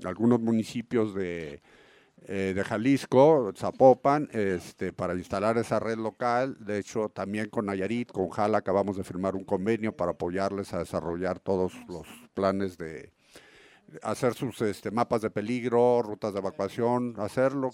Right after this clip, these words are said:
que no existe todavía en el Ceboruco, como lo que mostró el comandante Alfredo, que nos apoyará en eso también. Y bueno, eso es lo que hay que hacer, estudiar, porque si no hemos estudiado, si no conocemos los procesos, no podemos evaluar el peligro.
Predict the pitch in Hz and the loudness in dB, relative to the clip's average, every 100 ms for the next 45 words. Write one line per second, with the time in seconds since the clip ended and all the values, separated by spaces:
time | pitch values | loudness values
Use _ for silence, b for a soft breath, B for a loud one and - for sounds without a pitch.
0 | - 117 110 107 127 135 127 123 - 127 | -4 -4 -2 2 4 4 4 0 -4 -8
1 | - 127 123 123 120 123 117 120 - 131 | -4 0 2 2 2 2 2 2 0 -2
2 | - 104 90 95 90 92 90 107 107 110 | -2 -2 -4 -8 -8 -8 -2 -2 -2 -4
3 | 104 101 107 107 101 120 113 110 107 - | -4 -4 -4 -4 -2 0 2 0 -4 -8
4 | 92 87 92 92 87 90 104 107 107 110 | -10 -12 -10 -6 -4 -2 -2 -4 -6 -6
5 | - 101 110 113 131 B B B B B | -4 -2 2 0 0 B B B B B
6 | B B B - 110 104 98 98 95 113 | B B B -6 -2 0 -2 -2 2 2
7 | 98 151 131 113 107 95 90 120 98 - | 2 0 0 0 0 -2 0 0 0 -4
8 | 98 101 120 - 80 80 - 87 - 98 | -4 0 2 0 -8 -20 -12 -12 -8 -8
9 | 87 98 104 127 143 131 123 127 131 127 | -8 -6 -2 0 0 -4 -8 -4 0 2
10 | 120 110 107 131 143 139 120 135 131 131 | 2 -2 4 4 4 0 0 0 0 0
11 | 123 120 - 123 135 123 - 127 - 113 | 0 0 2 2 4 2 2 -4 -2 -6
12 | 107 113 113 110 110 95 92 101 98 - | -2 0 0 -2 -4 -2 0 0 -2 -6
13 | 87 87 76 | -8 -10 -14